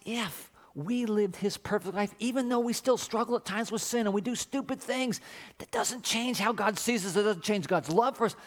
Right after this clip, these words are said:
Now, he disciplines us 'cause he loves us, but it does not change his affection for us. It does not change how he sees us in right standing, justified, redeemed.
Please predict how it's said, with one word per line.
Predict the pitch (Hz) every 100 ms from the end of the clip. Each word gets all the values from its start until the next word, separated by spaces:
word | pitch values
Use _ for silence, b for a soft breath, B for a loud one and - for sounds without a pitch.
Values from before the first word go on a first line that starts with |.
| B
Now, | 277 -
he | B 233
disciplines | 214 240 330 254 147
us | 175
'cause | - 139
he | 127
loves | 120 127
us, | 240 262 - B B B
but | 233
it |
does | 233 226
not | 247 -
change | - 254 240
his | 185 190
affection | - - 220 - 208 147
for | 147 117
us. | 190
It | 202
does | 196
not | 247 -
change | 247 240 - B B
how | 226
he | 208 202
sees | - 247 269 208
us | 180 - B B B
in | 190
right | 185 180
standing, | - - 262 262 214 156 127
justified, | - 233 - 165 170 165 135 B B B
redeemed. | 143 143 185 185 175 151 127